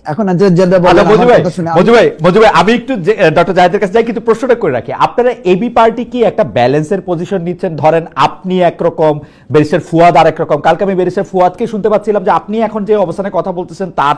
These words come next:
Speaker 2: থেকে একটু আলাদা কথা বলতেন, নাকি আপনারা দুটি মতই একরকম করতেছেন? আমি এই প্রসঙ্গটা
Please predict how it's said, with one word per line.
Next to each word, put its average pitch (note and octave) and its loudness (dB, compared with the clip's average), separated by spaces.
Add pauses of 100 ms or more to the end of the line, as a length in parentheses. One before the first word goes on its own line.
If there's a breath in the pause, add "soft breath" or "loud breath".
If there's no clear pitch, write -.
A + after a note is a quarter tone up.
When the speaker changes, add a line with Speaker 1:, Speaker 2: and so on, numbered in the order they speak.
Speaker 2:
থেকে F#3 -6
একটু A3+ -2
আলাদা D#3+ 4
কথা C#3 -2
বলতেন, C3 -8
নাকি F3 -4 (240 loud breath)
আপনারা F3+ 0
দুটি F#3+ -2
মতই G3+ 0 (240 loud breath)
একরকম F#3 -2
করতেছেন? D#3 -2
আমি E3 2
এই A#3+ 4
প্রসঙ্গটা A#3 0